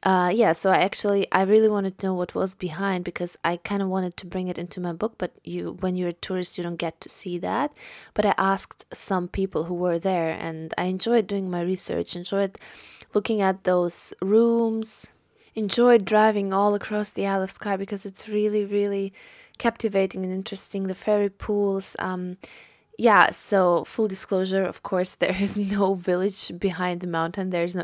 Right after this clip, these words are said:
entrance into the mountain. This is something I made up, um, but there's really, like, when you, when you look, I looked up at Google Maps, when you look from above, um, you can see that there is, like, a dense forest behind that mountain. So,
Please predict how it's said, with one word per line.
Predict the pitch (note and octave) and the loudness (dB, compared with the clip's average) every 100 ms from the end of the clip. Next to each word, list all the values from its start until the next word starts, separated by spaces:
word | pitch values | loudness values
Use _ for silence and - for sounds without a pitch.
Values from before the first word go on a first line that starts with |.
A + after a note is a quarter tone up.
| - | -4
entrance | F3+ F3+ F#3+ G3+ - | -6 -4 -6 -6 -6
into | F3 - F3 E3+ | -8 -6 -4 -4
the | G3+ | -4
mountain. | F#3 D#3+ F3 G#3+ A3 - - - - - - _ | -4 -6 -6 -8 -8 -10 -20 -20 -20 -20 -20 _
This | E4+ - | -2 0
is | - | -4
something | F#3 F#3 F3 | -4 -4 -2
I | E3+ | -2
made | F3 E3+ D#3+ | -2 -2 0
up, | F3 - - | -2 -4 -8
um, | - F3 E3 F3+ _ | -4 -2 -4 -8 _
but | F#3 F#3 F3+ | 4 4 4
there's | G3 G3 G3 G3 | 4 4 4 2
really, | A3+ B3 C4+ | 2 4 2
like, | A#3+ G3 F#3+ - | 2 2 0 -4
when | G3 F#3+ F#3+ | -2 0 0
you, | F#3 F3+ | 0 0
when | F#3+ F#3 | 0 0
you | F#3 | -2
look, | F#3 - - | -4 -4 -4
I | F3+ | -2
looked | F#3+ - - | -4 -8 -4
up | F#3 - - | -4 -4 -6
at | F3 - | -6 -4
Google | - A3+ A3+ | -2 0 0
Maps, | G#3 G3+ - - | 0 0 -4 -8
when | F3+ | -6
you | F3+ | -6
look | F#3+ | -8
from | - A3+ B3+ | -8 -6 -4
above, | A3 G#3 G#3 - - - - - - - | 0 0 0 -8 -20 -20 -20 -20 -20 0
um, | G3 G3 F#3+ F#3+ F#3+ - - | 2 4 2 0 -2 -6 -10
you | F#3+ G3 | -6 -4
can | - G#3+ G3+ | -2 0 0
see | - A3+ G#3+ | 0 0 -2
that | F3+ F3 | -2 0
there | G3 G3 | 2 4
is, | G#3+ G#3 | 2 0
like, | F3+ F3 - | -2 -4 -4
a | F#3 | -6
dense | F3+ F3 F3+ F3+ - | -4 -2 -2 -2 -4
forest | - F3+ G3 B3+ - - | -4 -2 -2 -4 -6 -8
behind | F#3 F3+ G3 F#3+ | -6 -4 -6 -4
that | F3+ F#3+ | -4 -4
mountain. | E3 F3 F#3+ A#3+ C#4 C#4 | -8 -8 -10 -12 -10 -8
So, | - F#3 F3+ F3+ | -6 -4 -4 -6